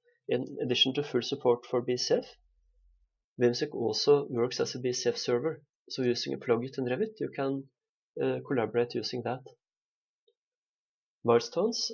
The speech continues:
uh, can be connected, uh, with issues. We have libraries,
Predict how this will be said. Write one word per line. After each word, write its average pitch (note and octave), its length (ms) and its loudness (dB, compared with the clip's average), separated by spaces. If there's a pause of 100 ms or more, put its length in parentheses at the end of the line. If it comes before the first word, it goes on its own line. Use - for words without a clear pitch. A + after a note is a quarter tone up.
(120)
uh, C#3+ 240 4
can B2+ 240 0
be B2 460 0 (200)
connected, - 520 -2
uh, C3 340 2
with A#2+ 180 0
issues. - 480 -2 (840)
We A#2+ 100 -4
have A#2 160 2
libraries, A#2+ 520 0